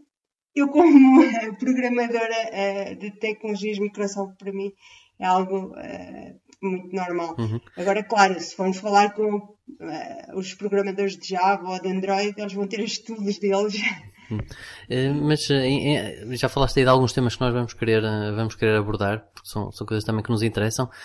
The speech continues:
Speaker 2: mas antes de, de entrarmos mais a fundo aí, pedia-te para explicares melhor o, o que é que tu fazes atualmente. Não consegui perceber, trabalhas em alguma empresa, trabalhas para a Microsoft, eh, é,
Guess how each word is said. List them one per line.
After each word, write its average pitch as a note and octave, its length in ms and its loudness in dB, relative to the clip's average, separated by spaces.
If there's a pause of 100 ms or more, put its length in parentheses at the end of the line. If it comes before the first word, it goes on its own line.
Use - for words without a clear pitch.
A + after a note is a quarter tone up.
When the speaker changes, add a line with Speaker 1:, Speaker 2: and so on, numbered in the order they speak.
(220)
Speaker 2:
mas B2 140 2
antes C3+ 260 0
de, A#2+ 240 6
de B2 80 4
entrarmos B2 560 2
mais A#2 400 2
a A2+ 60 0
fundo A#2 320 6
aí, A#2+ 220 0 (640)
pedia-te D#3 300 4
para D3 80 6
explicares C#3 440 10
melhor C#3+ 220 2
o, C#3 120 2
o - 160 -8
que - 80 0
é C#3 40 -2
que - 60 -12
tu - 80 -8
fazes A2 320 8
atualmente. A2 720 0
Não B2+ 80 2
consegui B2+ 300 -4
perceber, C3+ 400 0 (420)
trabalhas C3 380 0
em - 20 -4
alguma B2+ 240 0
empresa, C3 720 0
trabalhas B2+ 300 0
para B2 140 2
a - 20 8
Microsoft, B2 800 0
eh, B2 640 -2
é, B2 260 -6